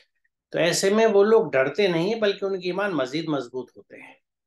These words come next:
और वो हिम्मत करके जब आगे चलते हैं तो उन्हें फतह नसीब होती है और अजर के साथ, क्योंकि उन्होंने अल्लाह के रास्ते पे डटे रहे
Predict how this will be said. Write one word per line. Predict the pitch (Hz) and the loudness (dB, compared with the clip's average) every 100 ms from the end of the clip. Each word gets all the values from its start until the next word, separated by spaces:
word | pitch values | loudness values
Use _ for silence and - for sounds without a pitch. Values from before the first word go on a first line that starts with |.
| _ _ _ _ _ _ 151 | _ _ _ _ _ _ -2
और | 180 | 2
वो | 190 | 2
हिम्मत | 147 196 214 | 2 2 2
करके | 214 208 214 | 2 2 2
जब | 208 180 | 4 4
आगे | 165 220 | 4 2
चलते | 226 165 151 131 | 2 0 -2 -6
हैं | 131 - _ _ _ _ _ _ _ 165 | -8 -12 _ _ _ _ _ _ _ -4
तो | |
उन्हें | 180 214 208 | 0 0 0
फतह | 180 165 180 | -4 -2 -2
नसीब | 165 - 196 | -2 -2 -4
होती | 170 170 170 | -4 -8 -8
है | 170 - _ _ _ _ _ _ _ _ _ _ | -10 -10 _ _ _ _ _ _ _ _ _ _
और | 160 208 214 - | 2 2 2 0
अजर | 156 170 208 | 0 2 2
के | 208 170 | 0 -2
साथ, | 143 120 107 - _ _ | 0 -2 -4 -10 _ _
क्योंकि | 135 135 | -8 -4
उन्होंने | 156 147 151 160 | -4 -2 -2 -2
अल्लाह | 139 135 143 | -4 -4 -6
के | 139 151 139 | -4 -4 -2
रास्ते | 127 120 - 147 | -2 -4 -8 -10
पे | 143 | -10
डटे | 117 113 135 139 | -10 -8 -4 -2
रहे | 135 156 | -2 -6